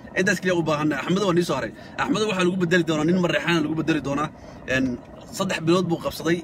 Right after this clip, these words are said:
in, eh, maaragtay uu soo diyaariyo, uu ummadda Soomaaliyeed magac ka raadsado, een, uu,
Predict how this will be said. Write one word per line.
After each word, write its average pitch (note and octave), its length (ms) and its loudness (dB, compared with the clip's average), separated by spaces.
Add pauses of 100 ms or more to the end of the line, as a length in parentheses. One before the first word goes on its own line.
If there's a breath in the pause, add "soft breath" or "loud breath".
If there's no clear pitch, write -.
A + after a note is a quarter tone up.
in, F3+ 160 4 (180)
eh, C#3+ 120 0
maaragtay C#3+ 400 -2
uu C#3 120 -6
soo F3 200 2
diyaariyo, E3 440 2 (340 loud breath)
uu D3 140 -6
ummadda E3+ 240 2
Soomaaliyeed D#3 400 0
magac F#3+ 220 4
ka F3+ 80 0
raadsado, F3 360 4 (360 loud breath)
een, C#3+ 380 4
uu, D3+ 120 -4